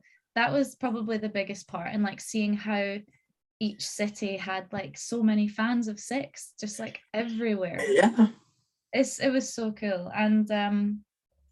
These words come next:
Speaker 1: yeah, just the, like, sheer amount of people watching, you know, some of those venues were, like, thousands of people, and on the ship it was just people's, like, dinner entertainment, like,
Speaker 2: Yeah.
Speaker 1: pastime. They weren't really that fussed.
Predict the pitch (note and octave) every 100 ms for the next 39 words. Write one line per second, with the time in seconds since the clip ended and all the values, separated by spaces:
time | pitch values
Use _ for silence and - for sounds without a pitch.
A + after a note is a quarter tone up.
0 | _ _ - G#3+ G#3 F#3+ G#3+ G#3 - -
1 | _ _ _ _ G#3+ G3+ G3+ G3+ - -
2 | _ _ _ - - - G#3+ G3+ G3 F#3+
3 | G#3 G3+ G3 G3 G3 - - - G#3 G3
4 | F#3+ G3 G3 - - G3+ G3 G#3 - _
5 | - G#3 G#3 A3 G#3+ G3+ G#3 G#3 F#3+ G#3
6 | F#3 F#3 G3+ F#3+ F#3+ _ G#3 G3+ G#3 G#3
7 | G3+ G#3 - G#3+ G#3+ F#3 F3+ F#3 G#3+ -
8 | _ G#3 G#3+ G#3+ - A3+ - G3 F3+ A3
9 | - A3 - A3 G#3+ G3+ F#3+ G3 F#3 F3+
10 | - _ _ - F3+ G3 G3 F3+ F3+ G3
11 | F#3 F#3+ F#3+ F#3+ F#3+ F#3 E3 C#3+ E3+ -
12 | - C4 B3+ - A3+ G3 F#3 F3+ - -
13 | _ _ - G3+ G3+ G3 - F#3 F3+ F3+
14 | F3 - - F#3 F3+ - -